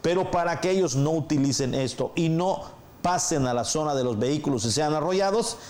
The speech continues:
se tiene que primero solucionar también este tema de inundación. Yo creo que es muy simple, muy fácil. Ahí con un desagüe entre la banqueta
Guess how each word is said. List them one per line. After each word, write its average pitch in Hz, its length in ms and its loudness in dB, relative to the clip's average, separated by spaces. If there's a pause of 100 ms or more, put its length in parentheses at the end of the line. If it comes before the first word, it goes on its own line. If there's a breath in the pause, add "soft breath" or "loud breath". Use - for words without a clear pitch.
(120 loud breath)
se 131 160 -2
tiene 151 320 0
que 139 80 -2
primero 127 340 0
solucionar 117 640 -2
también 202 520 0 (360 loud breath)
este 151 320 0
tema 143 400 0
de 139 100 2
inundación. 151 560 0
Yo 226 140 0
creo 320 180 0
que 240 80 -2
es 208 80 0
muy 226 160 2
simple, 135 460 2
muy 202 160 2
fácil. 156 500 -2 (320 loud breath)
Ahí 147 220 2
con 170 160 2
un 175 160 2
desagüe 165 440 2
entre 131 220 2
la 123 80 2
banqueta 214 600 0